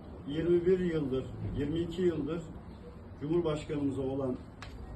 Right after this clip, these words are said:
teveccüh, partimize olan teveccüh artarak gün gün eksilmeden devam ediyor. Derince'de de yaklaşık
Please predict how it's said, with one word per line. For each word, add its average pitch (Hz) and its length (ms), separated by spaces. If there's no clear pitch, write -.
teveccüh, 139 520
partimize 139 500
olan 127 240
teveccüh 147 500
artarak 151 520
gün 156 280
gün 135 240
eksilmeden 156 680
devam 139 280
ediyor. 110 320
Derince'de 185 560
de 156 140
yaklaşık 170 500